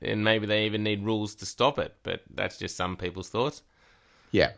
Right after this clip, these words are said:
Speaker 2: but, um, yeah, so that's, that's the theory of why players do that, especially in, in training in table tennis.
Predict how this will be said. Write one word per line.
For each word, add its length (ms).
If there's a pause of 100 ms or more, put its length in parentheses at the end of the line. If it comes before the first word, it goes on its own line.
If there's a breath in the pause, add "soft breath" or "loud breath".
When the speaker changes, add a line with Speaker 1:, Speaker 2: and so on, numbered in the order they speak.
(100)
Speaker 2:
but, 360
um, 380
yeah, 180
so 220
that's, 500
that's 240
the 100
theory 320
of 140
why 260
players 420
do 180
that, 120
especially 440
in, 200 (100)
in 200
training 420
in 80
table 300
tennis. 420